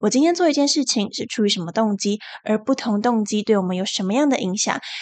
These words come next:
出于什么样的动机呢，才是真正我们想要的一个生活，跟我们想要做的事情。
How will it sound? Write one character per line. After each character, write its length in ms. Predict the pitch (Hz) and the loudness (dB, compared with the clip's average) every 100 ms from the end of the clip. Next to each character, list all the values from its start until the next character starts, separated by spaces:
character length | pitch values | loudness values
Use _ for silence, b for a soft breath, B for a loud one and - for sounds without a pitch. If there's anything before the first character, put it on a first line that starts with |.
| B | B
出 140 | - | 0
于 100 | 381 | 2
什 100 | 359 | 2
么 100 | 294 | 4
样 140 | 339 339 | 4 4
的 120 | 262 | 2
动 360 | - 302 277 240 | 4 4 4 2
机 240 | 240 240 | 0 2
呢， 140 | 233 226 | 2 0
才 180 | 202 | -2
是 160 | 196 220 | -2 -4
真 300 | - 233 247 | 0 0 2
正 200 | 262 233 | 0 0
我 100 | 190 | -2
们 160 | 170 190 | -4 -6
想 360 | - 175 175 | -6 -6 -4
要 200 | 220 208 | -2 0
的 180 | 202 180 - | 0 -2 -2
一 120 | 190 | -4
个 160 | - 196 | -4 -4
生 340 | - 202 226 | -2 0 -2
活， 240 | - - | -2 -4
跟 140 | - 196 | -2 -2
我 60 | |
们 120 | 180 202 | -2 -4
想 180 | 214 | -6
要 140 | 175 208 | -4 -4
做 200 | 269 254 | 0 0
的 80 | 220 | 0
事 280 | - - 247 | -2 -2 -4
情。 280 | - - | -4 -6